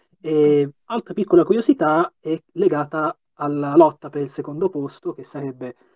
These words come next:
l'ultima posizione per accedere alla prossima Champions, perché il Sassuolo non è tanto distante dal Milan, sono solo cinque i punti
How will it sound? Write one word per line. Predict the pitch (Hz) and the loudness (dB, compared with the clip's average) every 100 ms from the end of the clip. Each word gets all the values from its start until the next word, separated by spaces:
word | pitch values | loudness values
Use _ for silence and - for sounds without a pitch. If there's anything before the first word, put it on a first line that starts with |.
| _ - | _ -4
l'ultima | 160 147 143 | -4 -4 -10
posizione | 139 139 143 151 139 | -12 -14 -14 -12 -12
per | 139 | -12
accedere | 131 - 143 131 | -14 -14 -14 -12
alla | 127 | -14
prossima | 143 _ 165 214 | -18 _ -16 -14
Champions, | 151 131 _ 170 202 208 - 233 _ _ _ _ _ | -16 -20 _ -6 -6 -8 -14 -16 _ _ _ _ _
perché | 196 190 - 165 | -14 -14 -6 -4
il | 160 240 | -4 -8
Sassuolo | - 302 - - 156 156 160 170 175 _ | -6 -6 -6 -6 -4 -2 2 2 0 _
non | 160 160 | -10 -4
è | 262 269 | -4 -6
tanto | - 147 143 | -12 -14 -14
distante | 139 - 147 139 139 | -16 -14 -12 -12 -10
dal | 135 | -12
Milan, | 139 135 123 117 | -10 -10 -10 -12
sono | - 127 | -18 -20
solo | 127 160 160 147 | -4 2 2 2
cinque | - - 233 147 - 143 | -4 -4 -4 -6 -10 -12
i | 139 | -10
punti | 147 143 131 135 | -10 -12 -12 -16